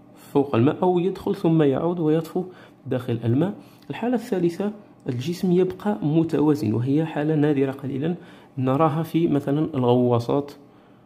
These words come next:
خاصة، لأنه نتحكم في الكتلة والحجم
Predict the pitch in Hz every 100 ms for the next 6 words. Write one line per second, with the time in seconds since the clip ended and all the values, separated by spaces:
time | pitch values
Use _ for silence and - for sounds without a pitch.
0 | - - - 117 - 107 104 101 - -
1 | - - - 113 127 131 143 - - 123
2 | 120 113 151 - 143 - 147 160 - -
3 | - - - - - - - - - 113
4 | 107 107 - 143 147 135 120 131 127 151
5 | 139 170